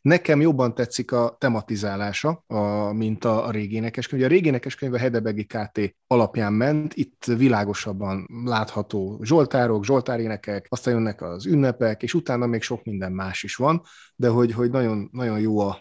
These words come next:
a, a, a, nagyon jók a fejezetek. Nekem kellemes meglepetés volt, hogy nagyon sok olyan éneket találtam, ami, amit, amit tudunk énekelni és használni ezek után, és meg kéne tanulni.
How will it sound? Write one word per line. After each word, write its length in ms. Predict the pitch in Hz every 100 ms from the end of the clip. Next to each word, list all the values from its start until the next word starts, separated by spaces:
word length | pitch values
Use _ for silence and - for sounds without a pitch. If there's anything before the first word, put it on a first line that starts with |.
| _
a, 100 | -
a, 460 | 107 104 107 104 80
a, 80 | 120
nagyon 180 | 120 104
jók 120 | 95
a 40 |
fejezetek. 680 | 101 95 90 95 90 - _ _ _ _ _ _ -
Nekem 280 | 139 180
kellemes 400 | 170 269 170 127
meglepetés 580 | 147 135 131 131 - 123
volt, 160 | 131 123
hogy 100 | 139
nagyon 300 | 226 320 117
sok 220 | - -
olyan 160 | 139 117
éneket 340 | 110 92 92
találtam, 520 | - 190 220 - 254 233
ami, 460 | 131 135 131 131 -
amit, 360 | 139 139 135 -
amit 220 | 139 139
tudunk 400 | 175 110 98 -
énekelni 480 | 113 110 - 117 117
és 100 | 107
használni 480 | 107 - 110 101 98
ezek 240 | 117 -
után, 220 | 143 135
és 100 | 127
meg 200 | 131 -
kéne 200 | - 110
tanulni. 560 | - 98 92 82 85